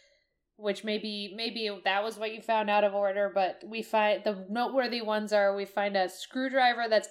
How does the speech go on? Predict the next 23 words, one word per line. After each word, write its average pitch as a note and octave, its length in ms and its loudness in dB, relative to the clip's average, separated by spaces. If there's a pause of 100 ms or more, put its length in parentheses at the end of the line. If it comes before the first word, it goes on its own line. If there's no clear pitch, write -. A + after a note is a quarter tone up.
A-shaped A3+ 580 -2
lodged G3 460 0
in G#3+ 220 -6
the, F#3+ 340 -2 (680)
the, G3 300 0
um, F3 440 0 (680)
uh, E3+ 200 -4 (240)
scientific A3+ 640 -2
machine, A3+ 600 -4
and A#3 160 -4
then G#3 260 0
downstairs A#3 760 0
we A3+ 140 -8
find G#3+ 460 2 (340)
a G#3+ 80 0
piece B3 260 0
of G#3+ 140 -4
ripped G#3+ 320 -2
cloth A3 480 0
that G3 140 2
has G#3+ 180 0
a F#3+ 80 -10
rubber G3+ 260 2